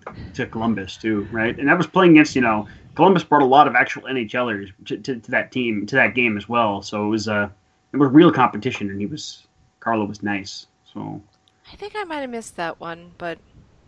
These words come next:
Speaker 2: yeah, I mean, I just, I, <sighs> you know, I, I'm torn because on the one hand, it's like, I think that he could use some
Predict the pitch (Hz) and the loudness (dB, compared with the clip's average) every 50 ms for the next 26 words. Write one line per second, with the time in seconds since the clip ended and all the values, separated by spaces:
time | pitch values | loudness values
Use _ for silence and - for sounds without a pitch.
0 | _ _ _ _ _ _ _ _ _ - 214 208 208 202 202 - 240 262 262 277 | _ _ _ _ _ _ _ _ _ -6 -2 0 2 2 2 4 2 2 2 0
1 | 277 262 240 - _ _ _ _ _ _ _ _ _ - - 269 254 294 285 262 | -6 -8 -10 -14 _ _ _ _ _ _ _ _ _ -6 -4 -2 0 0 -2 -2
2 | - - - - - - - - - - - - - - - - _ _ - 233 | -4 -8 -8 -4 -4 -4 -2 -4 -6 -8 -8 -10 -14 -18 -20 -20 _ _ -4 0
3 | 233 226 190 - _ - - - _ _ _ _ - - - - 233 254 262 - | 0 0 0 -4 _ -20 -20 -20 _ _ _ _ 4 4 6 6 6 6 6 2
4 | - - - 285 254 214 - - - 180 170 185 - 208 202 220 226 247 262 269 | -4 -6 -2 0 0 0 0 -2 -4 -10 -10 -8 -6 -4 -4 0 2 4 4 4
5 | 277 262 247 233 233 226 220 214 - 208 - 220 202 196 - - 226 - - 240 | 2 -2 -4 -4 -4 -6 -8 -10 -10 -8 -8 -6 -6 -6 -6 -8 -8 -8 -10 -12
6 | 247 240 - - 214 220 - - - 208 214 214 214 214 208 208 202 202 196 - | -12 -12 -10 -8 -8 -8 -8 -12 -16 -14 -12 -10 -10 -10 -10 -10 -12 -12 -14 -18
7 | _ _ _ _ _ _ _ _ - - 214 202 - 180 202 208 - 202 202 202 | _ _ _ _ _ _ _ _ -4 -4 -4 -4 -4 -8 -12 -12 -12 -12 -12 -14
8 | 185 - - - - _ _ _ _ - - - - 214 196 196 190 185 185 165 | -14 -16 -16 -18 -18 _ _ _ _ -20 -18 -10 -8 -8 -8 -8 -10 -16 -18 -20